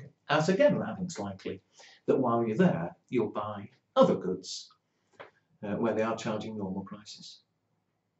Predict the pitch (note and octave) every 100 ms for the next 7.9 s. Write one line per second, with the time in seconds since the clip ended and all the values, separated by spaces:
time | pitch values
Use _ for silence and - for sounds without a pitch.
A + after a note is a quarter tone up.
0 | _ _ _ _ _ _ _ _ _ _
1 | _ _ _ _ _ _ _ _ _ _
2 | _ - - _ _ _ - E3 F3 -
3 | B3+ C4 F3+ E3+ C4+ B3+ E3+ A2+ A2 E3
4 | - - - _ _ - C#3 D#3+ D#3+ -
5 | - E3 D#3 D#3 A3+ - - - - F#3
6 | A#2+ - - - _ _ - _ _ _
7 | _ _ _ - _ _ - -